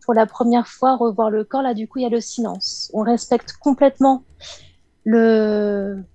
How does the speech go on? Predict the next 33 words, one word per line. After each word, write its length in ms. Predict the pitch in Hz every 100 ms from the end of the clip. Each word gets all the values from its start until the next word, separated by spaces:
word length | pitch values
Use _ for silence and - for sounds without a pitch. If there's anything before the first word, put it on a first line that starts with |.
| _
le 160 | 196 240
chagrin, 600 | - 269 226 220 226 339
l'émotion 640 | 294 254 269 247 - 277 285
que 440 | - 254 220 214
celui 380 | 208 - 220 247
qui 200 | - 240
rentre 380 | 233 277 - 262
dans 120 | 226
la 140 | 220 208
pièce, 460 | - 262 262 -
euh, 300 | 220 196 190 185 - _ - _ -
peut 100 | 254
ressentir 680 | 254 - 247 233 - 277 240
en 100 | 220
voyant, 380 | 220 220 233 240
bah, 200 | 220 202
le 320 | 202 202 196
corps 260 | - 226
de 120 | 208 202
son 220 | - 202
ami, 340 | 190 190 220 - -
cousin, 260 | 185 175 202
voisin, 460 | 185 175 175 180 220
et 120 | 185
cetera. 440 | - - 196 180 233 _ - - 214
Donc 100 | 208
là, 120 | 240
tout 160 | -
le 40 | 269
monde 80 | 269
s'arrête 340 | 285 254 233
de 100 | 240
parler. 540 | 214 240 233 220 226